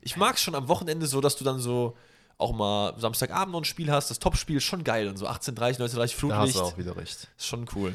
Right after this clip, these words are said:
Speaker 2: Naja, machen wir aber das Flutlichtspiel hier mal weiter. Ähm, es ist dann nämlich, äh, drei Minuten später nach, äh, Soloy, der eine doppelte Vorlage in diesem Spiel macht.
Speaker 1: Ist richtig.
Speaker 2: Äh, der Nils Petersen bedient, der sein vierunddreißigstes Joker-Tor in seiner gesamten Karriere gemacht hat.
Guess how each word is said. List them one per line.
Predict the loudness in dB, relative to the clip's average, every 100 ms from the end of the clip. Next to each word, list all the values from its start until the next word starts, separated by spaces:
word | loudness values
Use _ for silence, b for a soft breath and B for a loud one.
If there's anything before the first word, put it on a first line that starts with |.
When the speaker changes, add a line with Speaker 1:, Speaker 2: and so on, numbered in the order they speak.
| 2
Speaker 2:
Naja, | 6 8
machen | 8 8
wir | 8
aber | 8
das | 6 2
Flutlichtspiel | 0 2 0 0 -2 2
hier | 4
mal | 4 4
weiter. | 4 2 2 2 2
Ähm, | 0 2 2
es | 2
ist | 2 4
dann | 6
nämlich, | 6 4 2 0 -2 -2
äh, | 0
drei | 0 2 2
Minuten | 2 2
später | 0 0 2 2 2
nach, | 2 0 0 -2
äh, | -2
Soloy, | 2 2 4 4
der | 4 2
eine | 0 -2
doppelte | -2 -2 -2 -4
Vorlage | -2 0 0 0
in | -2
diesem | -4
Spiel | -4 -2 2
macht. | 2 0
Speaker 1:
Ist | -2
richtig. | -2 -4 -12 -2
Speaker 2:
Äh, | 2 4 4
der | 2
Nils | 2 0
Petersen | 2 2 2 2
bedient, | 2 0 2
der | 0
sein | 2 -2
vierunddreißigstes | -2 -6 -2 -2 -2 -2 -2 -2 -2 -4 -4 0
Joker-Tor | 0 2 -2 -2 -2 -2 -2 -8 _
in | -4
seiner | 0 0
gesamten | 0 -2 -2
Karriere | -4 -2 -4
gemacht | -6 -8 -10
hat. | -14